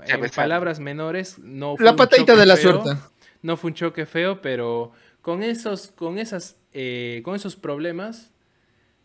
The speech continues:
Speaker 2: no lo crean, o bueno, créanlo, Fernando Alonso, tercer lugar, podio, increíble.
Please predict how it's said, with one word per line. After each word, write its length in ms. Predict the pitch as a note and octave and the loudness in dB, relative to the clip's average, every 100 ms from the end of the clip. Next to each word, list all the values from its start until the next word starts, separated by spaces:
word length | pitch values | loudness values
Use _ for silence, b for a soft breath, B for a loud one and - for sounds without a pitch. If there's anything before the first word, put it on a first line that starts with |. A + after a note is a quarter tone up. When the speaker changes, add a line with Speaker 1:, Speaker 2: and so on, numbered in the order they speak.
| - | -14
Speaker 2:
no 160 | D#3 G3 | -6 -4
lo 160 | F3+ | -4
crean, 640 | F3+ F3 F#3 G3+ G#3+ G#3 - _ _ | -4 -4 -2 -4 -6 -12 -16 _ _
o 120 | - C#3+ | -10 -8
bueno, 320 | D#3 C#3 B2+ | -6 -8 -6
créanlo, 460 | F3+ F#3 F3 F#3 | -2 0 -2 -4
Fernando 400 | G3 D#3+ D#3+ F3 D#3+ | -6 -8 -8 -6 -6
Alonso, 380 | E3+ F3 G3 | -6 -8 -10
tercer 340 | F#3+ C#3 E3 D#3 | -10 -10 -10 -10
lugar, 380 | D3+ D3+ E3 - | -8 -8 -8 -8
podio, 480 | D#3 D#3 F3+ G#3 G#3 _ _ | -6 -6 -8 -10 -18 _ _
increíble. 640 | - B2+ C3+ D3 D3+ F#3+ | -20 -14 -10 -10 -10 -12